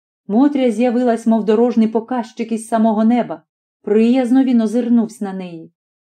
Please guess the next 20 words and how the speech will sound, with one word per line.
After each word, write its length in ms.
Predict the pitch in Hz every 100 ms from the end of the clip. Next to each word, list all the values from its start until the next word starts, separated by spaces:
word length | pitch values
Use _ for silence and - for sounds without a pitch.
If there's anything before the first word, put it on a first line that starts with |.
| _ -
Дорогою 580 | 220 302 330 294 277
все 320 | 269 - 302 302
йому 240 | 285 277
співалась 600 | - 277 254 269 247 240
у 80 | 233
голові 460 | 233 233 226 254 247
пісня, 800 | - 269 269 233 - 185 165 165
що 220 | _ -
колись 380 | 214 220 214 208
Юрко 380 | 233 240 247 214
співав. 500 | - 208 190 196 175 _ _ _ _ _
Якраз 540 | 196 214 208 240 269 233
вона 260 | 240 240
припадала 560 | 240 226 226 233 240 226
тепер 320 | 226 233 214
до 100 | 208
Марянки. 680 | 208 214 233 202 190 175 170 _ _ _ _
Сам 340 | - 285 277
не 100 | 240
постеріг, 600 | 233 214 - 202 247 262